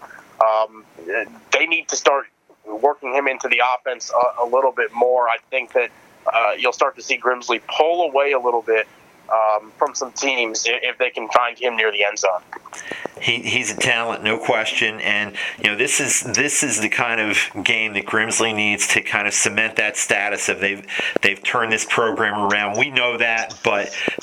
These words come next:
Speaker 2: getting to a regional final this year with two key seniors, Chris Ellis and Quan Nora, that would be a great way for those kids to go out.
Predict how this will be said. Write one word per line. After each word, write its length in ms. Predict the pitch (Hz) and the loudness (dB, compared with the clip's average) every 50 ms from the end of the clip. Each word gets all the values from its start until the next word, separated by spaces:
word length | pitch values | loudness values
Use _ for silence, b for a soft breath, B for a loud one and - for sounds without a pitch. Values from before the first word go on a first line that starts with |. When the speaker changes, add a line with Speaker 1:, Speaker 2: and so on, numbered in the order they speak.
| - - - 98 - | -12 -10 -10 -2 0
Speaker 2:
getting 320 | - 135 131 131 131 120 | 0 2 2 0 -4 -4
to 140 | - - 123 | -4 -2 -2
a 100 | 113 104 | -2 0
regional 420 | 110 117 117 113 - 123 113 104 | 0 0 0 2 0 0 0 -2
final 480 | 101 - - 120 113 113 113 113 113 104 | -2 2 2 2 2 2 0 0 0 0
this 280 | 107 110 104 - - - | 0 0 0 0 0 2
year 340 | 107 107 107 107 107 110 110 | 0 0 2 2 0 0 -2
with 480 | - - 104 101 101 98 95 - - B B B B B - | -4 -4 0 0 0 0 -2 -4 -8 B B B B B -2
two 440 | - - - 135 127 127 120 113 113 - - - | 0 2 2 2 0 -2 -6 -8 -10 -14 -14 -8
key 220 | - - 151 147 | -2 -2 0 0
seniors, 500 | - - - 127 113 113 107 104 104 101 | 0 2 0 0 0 -2 -2 -2 -2 -2
Chris 320 | - - - 123 117 - 117 | 0 0 -2 -2 0 0 0
Ellis 320 | 110 104 107 107 107 - | 0 0 0 -2 0 0
and 80 | 110 - | -2 -2
Quan 340 | - - 110 104 104 104 101 | 0 0 0 0 0 -2 0
Nora, 320 | 104 104 104 104 98 101 B B B B B | 0 2 2 0 0 -2 B B B B B
that 140 | - 135 127 | 0 0 0
would 120 | 127 113 | -2 -4
be 100 | 117 113 | -4 -4
a 60 | 104 92 | -4 0
great 240 | - 117 117 117 | 0 0 0 0
way 120 | 107 110 110 | 0 -4 -4
for 140 | - - 113 | -2 -2 0
those 220 | 104 101 101 - | 0 0 0 0
kids 240 | - - 110 - - | 0 0 -2 -2 -2
to 80 | - 101 | -4 -2
go 220 | 92 101 101 107 | 0 0 2 2
out. 260 | 107 107 107 107 - | 2 2 0 -2 -4